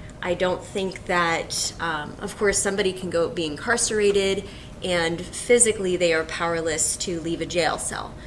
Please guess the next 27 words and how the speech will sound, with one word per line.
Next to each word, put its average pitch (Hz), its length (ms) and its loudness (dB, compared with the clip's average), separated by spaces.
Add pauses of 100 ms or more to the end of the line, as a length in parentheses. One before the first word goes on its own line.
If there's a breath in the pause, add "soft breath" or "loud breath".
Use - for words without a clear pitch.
(520 loud breath)
But 180 400 2
that 208 340 4
really 202 340 2
only 175 680 -2 (320)
means 180 440 -2
that 156 360 0
they're 165 260 -2
physically 160 680 -2
powerless. - 720 -8 (360 loud breath)
They 175 140 0
still 180 300 0
have 165 640 -2
their 160 140 0
mind, 165 520 -2
they 151 100 -4
still - 220 -2
have 156 160 -6
their 143 120 -6
spirit. 156 440 -4
We're 151 140 -4
a 147 40 -6
three-part 180 680 -4
being, 175 420 -2
body, 160 300 0
mind, 160 280 -4
and 156 120 -4
soul, 175 440 -2